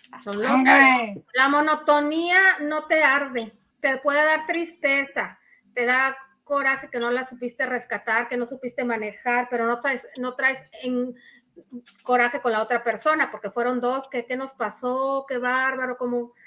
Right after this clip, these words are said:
Speaker 2: se nos secó la plantita, no. Aquí es la verdadera razón.
Speaker 1: Exactamente. Mana,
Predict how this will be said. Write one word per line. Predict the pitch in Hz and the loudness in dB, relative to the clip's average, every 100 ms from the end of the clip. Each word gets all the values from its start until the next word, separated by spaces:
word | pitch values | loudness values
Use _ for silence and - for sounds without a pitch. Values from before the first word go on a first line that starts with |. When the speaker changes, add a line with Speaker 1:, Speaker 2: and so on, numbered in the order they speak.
| _ | _
Speaker 2:
se | - 226 | -8 -4
nos | 220 214 - - - _ | -4 -6 -14 -20 -20 _
secó | - 240 240 | -8 -6 -2
la | 247 254 | 0 0
plantita, | 247 226 220 285 277 220 | 0 -2 -4 -8 -2 0
no. | 247 254 - _ _ | 0 -2 -6 _ _
Aquí | 180 185 247 | -14 -4 -2
es | 269 | 0
la | 320 285 | 2 2
verdadera | 247 208 202 226 285 | 2 2 2 2 2
razón. | 320 220 - 294 277 - _ - - _ _ _ _ _ _ _ | 0 -4 -4 -2 -2 -6 _ -20 -20 _ _ _ _ _ _ _
Speaker 1:
Exactamente. | 185 202 175 - - 202 226 208 202 196 202 202 _ _ | -18 -6 -4 -4 -2 -2 -2 -6 -10 -10 -10 -12 _ _
Mana, | - 262 302 311 311 | 0 2 4 2 0